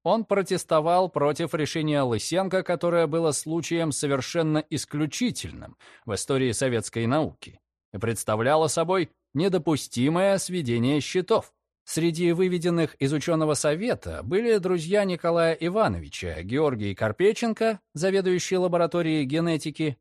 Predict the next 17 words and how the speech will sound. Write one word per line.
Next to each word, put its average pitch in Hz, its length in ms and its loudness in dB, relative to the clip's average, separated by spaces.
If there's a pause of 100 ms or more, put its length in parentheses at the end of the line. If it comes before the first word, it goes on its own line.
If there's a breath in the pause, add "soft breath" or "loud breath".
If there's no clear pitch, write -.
и 151 220 0
Леонид 135 480 2
Говоров, 180 640 -2
заведующий 120 680 -2
отделом 135 580 0 (260)
зерновых 135 680 0
бобовых. 160 640 -2 (300)
Вавилов 175 520 2
перечислил 196 720 -2
в - 60 -8
письме 180 480 -2
имена 160 340 2
всех 190 380 -4
двадцати 147 500 -2
семи 160 400 -2
исключенных 147 720 -2
сотрудников, 180 840 -2